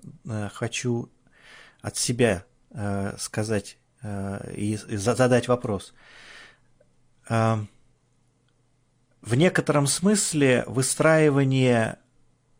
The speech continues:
титанов, э, суперлюдей, про которых мы говорили несколько минут назад, которые погубили всех этих писателей, которые их создали,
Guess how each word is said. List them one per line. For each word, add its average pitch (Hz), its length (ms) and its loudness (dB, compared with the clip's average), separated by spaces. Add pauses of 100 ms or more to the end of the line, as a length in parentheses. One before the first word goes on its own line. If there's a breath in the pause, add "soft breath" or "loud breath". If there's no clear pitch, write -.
(540)
титанов, 143 1000 2 (380)
э, 107 120 -6
суперлюдей, 139 1000 4 (240)
про 123 120 0
которых 123 440 0
мы 110 140 -6 (120)
говорили 104 580 0 (100)
несколько 113 300 -6
минут 107 360 -6 (160)
назад, 101 400 -6
которые 104 380 -4
погубили 107 540 -4
всех - 280 -14
этих - 200 -12
писателей, 98 460 -4
которые 95 400 -10
их - 80 -14
создали, 101 480 -10